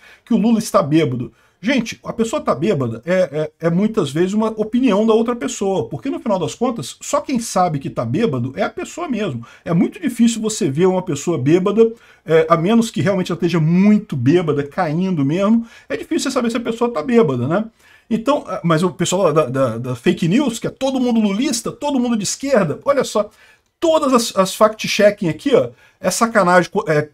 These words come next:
criticando o Bolsonaro e ajudando o Lula. É todas, cem por cento. Não tem uma verificação de fato aqui que seja no outro sentido,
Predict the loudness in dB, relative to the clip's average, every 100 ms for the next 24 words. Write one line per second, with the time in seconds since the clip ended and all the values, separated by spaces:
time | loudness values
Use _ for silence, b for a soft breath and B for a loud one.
0 | -6 -4 -4 0 2 4 4 4 6 6
1 | 6 6 6 6 6 4 4 2 0 -4
2 | -12 _ 2 2 2 -4 -4 -4 -2 -2
3 | -2 -6 -10 -10 -10 -2 0 0 -4 -20
4 | B B 2 2 2 -2 -4 -8 0 2
5 | 2 0 -4 -2 -2 0 0 -2 -4 0
6 | 0 0 -6 -6 -2 -2 -2 -2 -6 -6
7 | -6 -2 -4